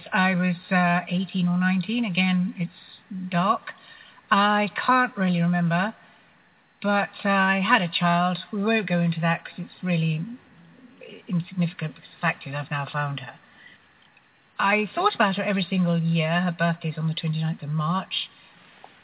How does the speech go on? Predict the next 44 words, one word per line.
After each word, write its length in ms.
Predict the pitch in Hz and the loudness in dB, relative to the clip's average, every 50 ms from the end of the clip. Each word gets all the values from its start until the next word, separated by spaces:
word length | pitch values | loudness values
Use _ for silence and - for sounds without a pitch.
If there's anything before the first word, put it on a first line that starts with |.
| _ _ _ _ _ _ _ _ _ _ - - _ _ - | _ _ _ _ _ _ _ _ _ _ -20 -20 _ _ -12
She's 180 | - 185 165 - | -8 -8 -6 -4
forty-three. 600 | 165 156 143 151 143 - - 156 139 127 - - _ - - - _ _ _ _ _ - _ _ _ _ _ | -4 -6 -6 -6 -10 -10 -10 -10 -10 -10 -10 -12 _ -20 -20 -20 _ _ _ _ _ -20 _ _ _ _ _
I, 240 | - 190 196 196 - - | 0 2 2 2 0 0
every 200 | 214 175 170 175 | 0 2 2 2
year 240 | 175 170 160 156 156 | 2 2 2 2 0
I 60 | 156 | 0
used 240 | 160 160 160 - - | 0 -2 -2 -4 -10
to, 160 | 175 - 226 | -6 0 2
I 80 | 233 | 4
used 240 | 240 247 233 175 - | 4 4 0 -2 -4
to 60 | - | -12
think 240 | - - 151 135 135 | -6 -4 -4 -4 -4
about 240 | 139 147 143 143 - | -4 -6 -6 -6 -6
her 120 | 143 143 | -6 -4
a 40 | 143 | 0
lot 180 | 160 165 151 - - | 0 0 0 -2 -4
all 120 | 180 160 | -4 -4
the 80 | 151 160 | -4 -4
time, 440 | - - 170 151 151 165 185 240 - - | -2 -2 0 0 2 0 0 -2 -4 -2
and 440 | 170 165 160 165 165 160 160 160 - - - - 466 480 - 185 | -2 0 2 2 2 0 0 -2 -4 -8 -14 -20 -20 -18 -12 -6
I 40 | 185 | -4
used 200 | 175 165 160 - | -4 -4 -4 -6
to 60 | - - _ - | -14 -20 _ -6
then 260 | 165 151 147 151 156 - | -4 -2 -2 -4 -4 -4
put 100 | 160 151 | -6 -8
it 40 | - | -8
at 40 | - | -10
the 60 | - | -10
back 220 | - 147 143 - | -10 -10 -10 -8
of 60 | 151 147 | -8 -8
my, 180 | 143 147 - - _ _ _ | -8 -8 -10 -12 _ _ _
my 180 | - 170 143 147 | -6 -4 -4 -2
mind. 260 | 151 156 156 147 151 | -2 -2 -2 -2 -2
And 100 | 156 165 | -2 -2
I 80 | 175 185 | -2 0
did 220 | 185 262 311 359 | 2 0 2 2
actually 300 | 349 220 - - - 170 | 2 0 0 -2 -6 -6
try 300 | 165 - - 165 160 160 | -4 -2 0 0 2 2
and 200 | 160 156 160 160 | 2 0 0 -2
contact 560 | - 180 175 170 165 - 147 131 - - - - - - - - - - | -2 0 0 0 0 -2 -6 -8 -8 -12 -18 -20 -20 -20 -20 -20 -16 -6
or 140 | - 160 147 | -6 -6 -6
f-, 400 | - - - - - - - - - | -6 -10 -18 -20 -18 -18 -18 -4 0
find 320 | 196 196 190 180 170 165 | 2 2 4 4 2 2
the, 300 | 165 160 156 151 156 | 2 0 0 -2 -2